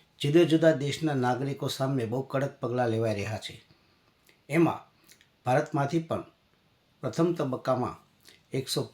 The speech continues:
પાંચ વ્યક્તિઓને, એ, અમેરિકાના સૈન્ય જહાજની અંદર ભારત મોકલવામાં આવ્યા છે. કોઈ દેશના કાયદાનું આપણે ઉલ્લંઘન કરીએ અને આપણને કોઈ પાછા મોકલી દે તો પ્રશ્ન એ નથી, સાહેબ.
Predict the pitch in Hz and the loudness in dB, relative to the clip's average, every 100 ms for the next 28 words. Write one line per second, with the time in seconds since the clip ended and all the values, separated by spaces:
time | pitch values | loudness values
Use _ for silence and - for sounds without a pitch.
0 | - 156 185 - - _ _ _ _ 123 | 0 6 6 4 -8 _ _ _ _ -6
1 | 120 - 147 139 90 - - - - - | -4 -2 0 0 -2 -8 -20 -20 -20 -20
2 | - _ _ - 135 120 117 _ - 135 | -20 _ _ -16 -12 -10 -12 _ -8 -2
3 | 151 147 147 139 135 - 151 165 143 131 | 0 0 0 0 -2 -2 4 4 4 2
4 | 139 127 135 127 120 101 120 127 117 104 | 0 0 0 0 -2 -2 -4 -4 -4 -6
5 | - 117 110 98 98 85 82 - - _ | -4 -2 -2 -4 -6 -8 -10 -16 -20 _
6 | _ _ _ _ _ _ _ _ _ _ | _ _ _ _ _ _ _ _ _ _
7 | _ _ _ _ _ _ _ _ _ _ | _ _ _ _ _ _ _ _ _ _
8 | _ _ 226 226 220 208 226 214 190 185 | _ _ 4 6 6 6 2 2 4 4
9 | 196 196 190 202 175 170 180 190 185 185 | 2 0 0 4 6 6 6 4 4 2
10 | 123 - - _ _ _ _ _ _ _ | 0 -2 -10 _ _ _ _ _ _ _
11 | _ _ _ _ 170 170 165 185 180 180 | _ _ _ _ 2 2 4 2 0 0
12 | 151 143 196 185 180 170 190 180 185 175 | 0 0 2 2 2 2 0 2 2 2
13 | 196 190 165 185 - 240 233 233 233 214 | 0 0 0 0 2 6 6 6 4 2
14 | 131 | 0